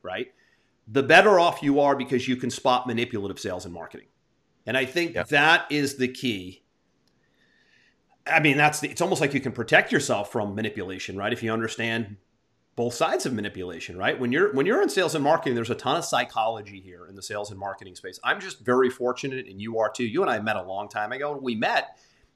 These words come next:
Speaker 1: at a marketing event. You and I are professional ninja level marketers, direct response marketers, which means we know exactly what to look for. We know exactly what works. We know what's ethical, what isn't.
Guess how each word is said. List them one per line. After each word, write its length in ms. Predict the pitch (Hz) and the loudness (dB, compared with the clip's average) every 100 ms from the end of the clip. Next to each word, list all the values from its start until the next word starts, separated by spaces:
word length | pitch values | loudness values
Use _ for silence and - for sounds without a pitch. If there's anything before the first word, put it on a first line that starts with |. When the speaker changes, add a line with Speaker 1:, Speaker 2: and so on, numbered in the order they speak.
| _ | _
Speaker 1:
at 140 | 131 131 | 4 4
a 80 | 143 | 4
marketing 640 | 110 113 - 135 135 131 | 4 4 4 2 2 -2
event. 440 | 120 135 131 - - _ - - | -4 -2 -2 -6 -18 _ -20 -12
You 180 | 120 151 | 2 4
and 100 | 196 | 6
I 120 | 185 | 6
are 120 | 170 147 | 4 2
professional 1040 | - 131 - - 156 - 175 160 156 - | -2 -4 -4 2 2 4 0 0 -4 -6
ninja 560 | 110 127 151 165 160 143 | 2 4 4 2 0 4
level 500 | 113 101 107 104 - - | 4 4 2 0 -4 -2
marketers, 640 | 110 123 123 - 78 64 | 2 4 4 -2 -6 -6
direct 340 | - 117 143 - | 2 6 6 2
response 580 | 151 - 123 120 120 - | -2 2 2 2 -2 -4
marketers, 680 | 110 110 - 82 - - - _ _ _ _ _ _ _ _ - | 0 0 -2 -8 -10 -12 -14 _ _ _ _ _ _ _ _ 4
which 200 | 135 139 | 6 6
means 280 | 143 131 117 | 4 4 4
we 100 | 139 | 6
know 140 | 151 | 8
exactly 880 | 120 98 135 156 175 170 165 170 - _ _ | 6 6 8 8 6 2 0 -2 -10 _ _
what 180 | 123 123 | 2 2
to 80 | 98 | 2
look 180 | 143 - | 2 4
for. 420 | 226 226 127 - | 4 4 2 -4
We 120 | 117 120 | 2 6
know 180 | 117 | 6
exactly 460 | 104 107 131 135 135 | 6 6 6 4 2
what 260 | 120 120 117 | 2 2 4
works. 380 | 165 - - | 2 2 -8
We 100 | 110 | -6
know 140 | 107 107 | -2 0
what's 240 | 104 - | 0 0
ethical, 460 | 139 139 - 139 113 | 0 0 -2 -2 0
what 120 | 101 | 0
isn't. 360 | 147 147 180 | 0 0 -6